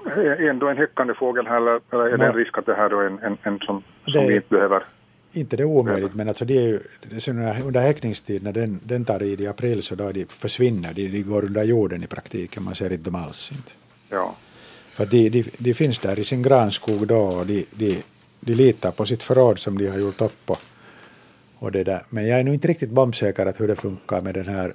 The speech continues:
Speaker 2: sibiriska, men nu, jag tror nog att den har ett liknande mönster, att den, den samlar, den samlar alltså frön från de här kottarna och,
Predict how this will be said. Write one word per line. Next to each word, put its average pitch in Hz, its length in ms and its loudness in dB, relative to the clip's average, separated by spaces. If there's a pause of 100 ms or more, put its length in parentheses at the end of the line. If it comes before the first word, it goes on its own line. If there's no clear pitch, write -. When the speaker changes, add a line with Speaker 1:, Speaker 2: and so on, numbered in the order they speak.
(100)
Speaker 2:
sibiriska, 107 640 0
men 95 160 -4
nu, 104 120 -2
jag 117 120 2
tror 147 160 6
nog 113 140 2
att 107 120 0
den 107 120 -2
har 104 120 2
ett 98 140 -2
liknande 90 420 0
mönster, 90 380 -8
att 87 160 -8
den, 92 200 -6 (100)
den 101 160 -6
samlar, 117 480 2 (760)
den 110 100 -4
samlar 135 340 4
alltså 113 280 0
frön 135 280 4
från 107 200 -2
de 104 120 -2
här 95 300 -2
kottarna 123 520 2 (120)
och, 95 240 -4